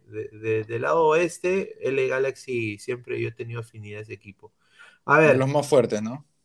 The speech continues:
Speaker 1: Sí, sin duda. A ver, Ramos, Nenemustier, Calen, Reina, Burlamaque, Aquino, Robertson, Costa, Diego, Toy, Iberico. Este es el once de
Speaker 2: Ese es el sueño, el
Speaker 1: Ese
Speaker 2: sueño.
Speaker 1: es el sueño de, del señor Inmortal.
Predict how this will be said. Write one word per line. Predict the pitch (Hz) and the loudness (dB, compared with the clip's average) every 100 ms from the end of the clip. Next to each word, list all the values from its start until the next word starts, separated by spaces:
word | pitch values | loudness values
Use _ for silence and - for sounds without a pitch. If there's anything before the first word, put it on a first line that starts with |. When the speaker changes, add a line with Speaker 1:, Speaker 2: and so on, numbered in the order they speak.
| _ - | _ -10
Speaker 1:
Sí, | 135 135 127 | -6 -4 -4
sin | 117 117 | -6 -2
duda. | 120 131 117 | 2 2 2
A | |
ver, | 131 123 110 | 2 0 0
Ramos, | 117 160 180 170 175 160 | 0 2 2 2 2 2
Nenemustier, | 143 127 120 117 - 160 170 170 | 0 0 -4 -6 -2 0 0 -2
Calen, | 165 170 160 147 | -2 0 0 -2
Reina, | 147 170 165 | -2 -2 0
Burlamaque, | 160 135 123 123 151 151 151 | 2 2 2 2 0 0 -2
Aquino, | - 160 151 | -2 -2 0
Robertson, | 139 156 156 143 143 123 | 4 4 2 0 -6 -4
Costa, | 160 151 - | -2 0 0
Diego, | 143 151 151 143 | 0 2 2 2
Toy, | 147 156 | 2 2
Iberico. | 151 135 143 147 | 2 2 2 0
Este | 151 | 0
es | 156 | 2
el | 139 | 2
once | 151 160 - | 2 0 2
de | 156 | 4
Speaker 2:
Ese | 135 - | 6 6
es | - | 8
el | 214 | 6
sueño, | 156 - 226 262 185 160 135 123 - | 4 2 6 6 6 0 -2 -2 -4
el | 151 | -4
Speaker 1:
Ese | 127 - 202 156 | -4 -2 0 2
Speaker 2:
sueño. | 113 110 110 - | -2 -6 -10 -10
Speaker 1:
es | 131 | -2
el | 127 120 | -2 -2
sueño | 147 160 165 | -4 -2 2
de, | 156 131 120 117 110 110 - _ _ _ _ | 2 4 2 2 0 -4 -12 _ _ _ _
del | 123 | -8
señor | 120 127 151 | -4 0 2
Inmortal. | 156 147 160 139 120 120 110 | 0 0 2 2 0 -4 -4